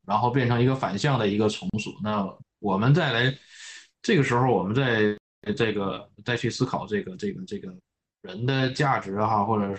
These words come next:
说你要，你是要跟他对抗也好，还是要跟他怎么，怎么样也好，这都是很遥远的事情。因为前几天我跟这个A I对话，在这一块儿，我问A I最多的问题就是：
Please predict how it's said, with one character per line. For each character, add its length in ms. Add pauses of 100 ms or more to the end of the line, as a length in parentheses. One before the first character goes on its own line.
(120)
说 160
你 100
要， 180 (120)
你 120
是 180
要 120
跟 100
他 140
对 160
抗 220
也 80
好， 140
还 200
是 380
要 160
跟 160
他 100 (800)
怎 120
么， 120
怎 100
么 100
样 220
也 80
好， 260
这 160
都 140
是 460 (120)
很 140
遥 220
远 160
的 80
事 120
情。 160
因 120 (100)
为 80
前 260
几 80
天 160
我 160
跟 160
这 120
个 80
A 120
I 120
对 160
话， 260
在 180
这 80
一 120
块 160
儿， 100
我 300
问 280
A 140
I 300
最 200
多 200
的 80
问 120
题 140
就 140
是： 160